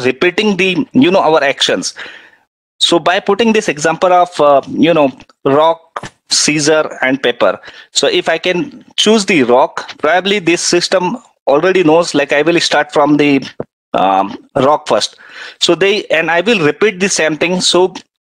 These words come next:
on the very repeating actions, he will start acknowledging ki, "I am having a pattern," and they will start putting the pattern. So this,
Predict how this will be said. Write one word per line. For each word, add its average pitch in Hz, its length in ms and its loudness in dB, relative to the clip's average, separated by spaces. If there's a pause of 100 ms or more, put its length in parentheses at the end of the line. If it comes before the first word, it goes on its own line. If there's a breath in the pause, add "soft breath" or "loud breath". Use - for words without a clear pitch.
on 151 180 2
the 190 120 2 (460)
very 202 180 0
repeating 180 420 -2
actions, - 520 -4 (680)
he 156 80 0
will 202 180 2
start 170 260 -2
acknowledging 156 720 0 (320 loud breath)
ki, - 140 0
"I 151 140 0
am 180 100 -2
having 156 320 0
a 170 60 0
pattern," 98 440 -2 (600)
and 135 260 0
they 160 100 2
will 180 160 0
start 165 460 -2 (160)
putting 151 300 0
the 147 80 0
pattern. 90 380 -4 (400 soft breath)
So - 160 0
this, 214 480 -2